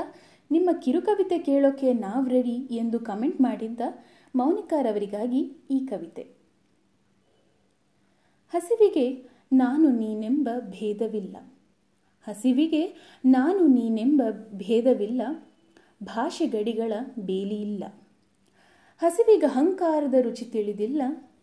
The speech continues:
ಹಸಿವಿಗೆ ಅಹಂಕಾರದ ರುಚಿ ತಿಳಿದಿಲ್ಲ, ಹಸಿವೆಂಬುದು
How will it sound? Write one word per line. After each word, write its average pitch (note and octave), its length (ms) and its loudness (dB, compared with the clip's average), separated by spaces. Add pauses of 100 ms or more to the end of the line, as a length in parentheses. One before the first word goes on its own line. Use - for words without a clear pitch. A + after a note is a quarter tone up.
(680)
ಹಸಿವಿಗೆ C#4+ 460 0
ಅಹಂಕಾರದ D#4 800 2
ರುಚಿ C#4+ 260 2
ತಿಳಿದಿಲ್ಲ, C4 540 0 (680)
ಹಸಿವೆಂಬುದು D4+ 920 0